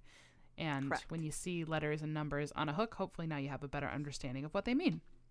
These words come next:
Speaker 1: All right, so
Speaker 2: Mm-hmm.
Speaker 1: that was it in our tools and gadgets category. The next one is general advice and encouragement. This is, this is the category where I thrive because I love to encourage. Um,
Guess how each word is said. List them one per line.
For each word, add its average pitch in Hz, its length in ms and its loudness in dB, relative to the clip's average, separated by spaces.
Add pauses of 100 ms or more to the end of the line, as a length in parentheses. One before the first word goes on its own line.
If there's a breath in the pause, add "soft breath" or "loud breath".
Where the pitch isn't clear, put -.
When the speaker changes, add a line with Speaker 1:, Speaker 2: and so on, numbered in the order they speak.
(800)
Speaker 1:
All 190 80 8
right, 180 120 8
so 165 60 4
Speaker 2:
Mm-hmm. 202 100 6
Speaker 1:
that 240 140 10
was 285 100 6
it 185 200 8
in 208 100 6
our 180 120 6
tools 202 340 2
and 160 140 0
gadgets 143 640 0
category. 143 580 0 (440 soft breath)
The 214 80 8
next 269 180 8
one 349 120 6
is 254 120 8
general 220 360 6
advice 165 420 4
and 147 100 2
encouragement. 139 760 0 (540 soft breath)
This 220 220 6
is, 233 220 4 (180)
this 285 160 4
is 226 140 4
the 165 260 4
category 147 460 0
where 131 220 -2
I 135 160 4
thrive - 540 -2
because 175 300 -2
I 180 100 2
love 180 220 2
to - 120 -4
encourage. - 640 -8 (640 soft breath)
Um, 170 480 4